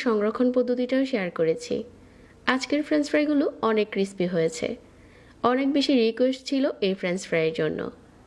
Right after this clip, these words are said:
বাচ্চাদের জন্য এটা বানিয়ে সংরক্ষণ করতে পারেন। বাইরে থেকে অনেক বেশি টেস্টি হয় আপনার হাতে বানানো এই ফ্রেঞ্চ ফ্রাই। একবার হলেও চেষ্টা করতে পারবেন।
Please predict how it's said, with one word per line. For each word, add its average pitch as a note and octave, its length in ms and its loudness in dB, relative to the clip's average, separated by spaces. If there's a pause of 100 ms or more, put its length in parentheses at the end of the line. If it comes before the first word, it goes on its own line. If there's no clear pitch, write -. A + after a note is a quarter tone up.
(1300)
বাচ্চাদের A#3 480 2
জন্য C#4 120 2 (100)
এটা C#4 120 2 (120)
বানিয়ে A#3 320 2 (220)
সংরক্ষণ F#3 520 0
করতে E3 280 0
পারেন। - 220 -6 (320)
বাইরে G3+ 340 4
থেকে C#4+ 200 2 (300)
অনেক A3 200 4 (120)
বেশি A#3+ 200 0 (100)
টেস্টি A#3+ 360 0
হয় C4+ 200 -2
আপনার G#3+ 220 -4 (100)
হাতে G3 260 0
বানানো A#3 260 2 (120)
এই F#3 140 2
ফ্রেঞ্চ E3 300 -4
ফ্রাই। - 180 -2 (800)
একবার A3+ 300 2
হলেও D4 280 0
চেষ্টা B3 280 0
করতে E3+ 240 -4
পারবেন। - 240 -4